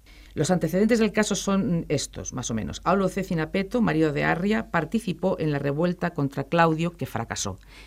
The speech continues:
Y como castigo se le ordenó darse muerte, que era una cosa bastante habitual en esa época. Peto, con el puñal en la mano, duda a la hora de clavárselo,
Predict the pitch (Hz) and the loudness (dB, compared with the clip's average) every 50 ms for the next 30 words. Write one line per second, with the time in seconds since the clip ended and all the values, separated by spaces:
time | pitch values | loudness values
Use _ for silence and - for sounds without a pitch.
0 | - - - - - 143 139 - 147 175 202 185 170 160 - 156 151 160 175 - | -20 -20 -20 -6 -4 -2 0 4 4 4 4 4 2 2 2 2 2 2 2 2
1 | 151 135 123 117 117 127 127 135 127 120 - - 120 135 170 - - - - - | 2 2 2 2 2 2 4 4 4 2 2 0 0 0 0 0 -2 -4 -10 -10
2 | 104 104 104 104 104 - - 113 110 - - 117 107 117 113 120 113 120 123 127 | -8 -8 -6 -6 -8 -6 -6 -6 -6 -4 -4 -4 -2 -2 -2 -4 -4 -4 -2 -2
3 | 123 123 120 120 - 127 180 180 - - - - 101 - - - - - - - | -2 -2 -2 -4 -4 -4 -4 -4 -4 -8 -10 -10 -14 -14 -16 -20 -20 -20 -20 -20
4 | - - - - - - - 285 294 294 - 220 240 254 - - - - 170 156 | -20 -20 -20 -20 -12 0 4 4 4 4 2 0 0 0 -4 -10 -6 0 2 4
5 | 143 143 139 - 147 165 208 233 240 233 220 202 190 185 185 190 196 202 196 - | 4 4 4 2 4 4 6 6 6 6 6 6 6 6 6 6 6 4 4 2
6 | - 160 165 165 175 269 285 240 190 160 139 139 139 139 135 151 160 160 151 151 | 0 -2 0 4 6 6 6 6 6 6 6 6 6 6 6 6 6 4 4 2
7 | 139 143 139 135 135 135 127 123 - - 120 110 - | 2 2 2 4 4 2 2 0 -4 -8 -8 -8 -8